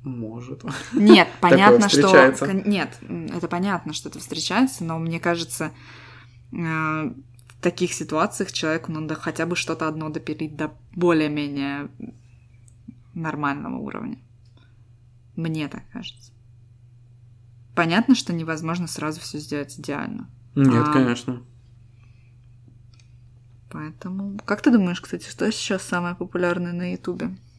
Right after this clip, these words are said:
Speaker 2: Какая тематика? Одно время вот интервью бомбили.
Speaker 1: Уже, если честно, так надоели эти интервью.
Speaker 2: Мгм.
Speaker 1: О, знаешь, что мне, мне кажется, какая щас популярная тематика? Ну, если вот это вот как раз касаемо того взрослого контента, который мы смотрим, ну, ты говоришь, интервью, это относится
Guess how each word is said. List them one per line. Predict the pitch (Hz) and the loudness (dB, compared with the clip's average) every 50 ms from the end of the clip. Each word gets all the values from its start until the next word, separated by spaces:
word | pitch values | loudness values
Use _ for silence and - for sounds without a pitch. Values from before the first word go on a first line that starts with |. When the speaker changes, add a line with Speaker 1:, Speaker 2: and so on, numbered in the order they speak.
| - - - - | -20 -20 -18 -16
Speaker 2:
Какая | 196 - 185 170 170 | -6 -2 -2 -2 -2
тематика? | - - 165 165 160 165 - - - - 202 - - - - - - - _ - - - | -2 -6 -6 -6 -8 -8 -10 -14 -16 -16 -16 -16 -18 -20 -20 -20 -20 -20 _ -20 -10 -4
Одно | - 175 170 175 185 | -4 -2 -2 0 0
время | 208 214 185 180 185 190 175 185 | 0 2 0 0 0 -2 -4 -4
вот | 160 156 156 - | -6 -6 -6 -6
интервью | 160 156 151 175 156 156 147 151 147 | -8 -6 -4 -4 -2 -2 -2 -2 -2
бомбили. | 147 147 147 147 143 147 147 143 - - - _ _ _ _ _ _ _ _ _ _ _ - - - _ - - | -4 -4 -6 -4 -4 -4 -4 -6 -8 -10 -12 _ _ _ _ _ _ _ _ _ _ _ -20 -20 -20 _ -4 -2
Speaker 1:
Уже, | 143 127 123 123 123 120 117 | -2 0 2 4 6 6 6
если | 117 113 - 123 117 | 6 4 0 -4 -4
честно, | - 123 117 - 120 113 | -4 -4 -4 -4 -6 -6
так | - 117 - | -6 -6 -6
надоели | 117 113 110 113 117 123 131 135 127 113 | -6 -4 -2 -2 -2 -2 -2 -2 -4 -6
эти | - - | -8 -10
интервью. | 110 117 - 120 117 117 127 143 165 - - - | -12 -10 -8 -8 -6 -6 -6 -8 -10 -12 -12 -10
Speaker 2:
Мгм. | 180 180 180 180 | -8 -6 2 6
Speaker 1:
О, | 139 131 127 | 8 8 8
знаешь, | 123 139 165 - | 8 6 6 4
что | - - 208 | 4 2 4
мне, | 165 131 | 4 2
мне | 123 117 - 131 127 131 | 2 0 0 -2 0 2
кажется, | 135 123 120 - - - | 2 2 2 0 -4 -6
какая | - - 117 | -2 -2 -2
щас | - - - | -2 -4 -10
популярная | - - - - - 123 120 113 110 113 107 107 | -16 -18 -20 -8 -2 0 0 0 0 -2 -4 -8
тематика? | 107 - 117 113 104 - - - | -8 -8 -8 -8 -8 -8 -6 -4
Ну, | 131 | -2
если | 135 127 - 135 123 123 - - 123 | -2 -2 -2 -2 -2 0 0 -2 -4
вот | 127 - - | -4 -6 -8
это | 120 - 117 | -6 -4 -4
вот | 110 110 - - | -6 -6 -8 -10
как | - 127 120 - - - | -10 -10 -10 -6 -2 -2
раз | 123 120 - | -2 -2 -2
касаемо | - 117 - - 120 113 110 113 | -4 -6 -4 -2 -2 -2 -4 -4
того | - 117 113 110 - - | -4 -4 -4 -4 -6 -8
взрослого | 127 120 127 127 123 120 - 120 113 | -6 -2 0 0 0 0 -2 -2 -2
контента, | - 113 117 113 - 113 113 113 | -2 -2 -2 0 0 0 0 0
который | - 113 - - 110 107 | -4 -6 -6 -4 -6 -6
мы | 107 113 | -6 -6
смотрим, | - - 160 185 - - 131 117 | -4 -2 -2 0 0 -2 -2 -2
ну, | 113 | -4
ты | - - 110 | -6 -10 -8
говоришь, | - 120 113 - - | -6 -6 -6 -4 -6
интервью, | 117 113 - 127 123 117 110 110 | -6 -4 -4 -4 -4 -4 -4 -4
это | 123 131 - 160 | -4 -2 -2 -2
относится | 156 - 147 143 - - 139 123 | -2 -2 -4 -4 -4 -4 -6 -6